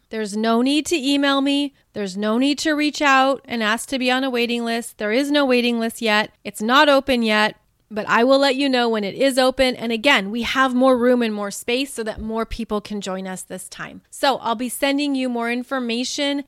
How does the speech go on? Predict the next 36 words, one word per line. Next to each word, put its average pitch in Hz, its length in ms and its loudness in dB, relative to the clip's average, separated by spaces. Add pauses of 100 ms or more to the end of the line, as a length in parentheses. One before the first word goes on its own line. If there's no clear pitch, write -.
and 226 480 -2 (300)
we 240 180 2
will 240 220 0
open 269 420 2
up 254 360 -2
the 247 100 -4
Awakening 233 640 -4
Astrology 214 640 -4
Retreat 208 420 -12
Experience 294 1000 -2
on 220 220 -4
August 226 480 -4
twenty-fourth. 190 760 -12 (440)
You 269 120 0
can 277 200 -2
find 285 420 -2
out 254 260 2
more 262 420 0
about 233 340 -2
all 247 220 0
these 262 220 -2
events 247 440 -2
on 226 200 -8
my 208 160 -6
website, 269 720 0
molly 233 400 0
mccord 220 580 -6
dot 226 340 -2
online, 254 680 -4 (100)
as 233 340 0
well 233 360 -2
as 226 260 -4
more 226 240 -4
of 214 220 -6
my 214 180 -6
current 214 480 -12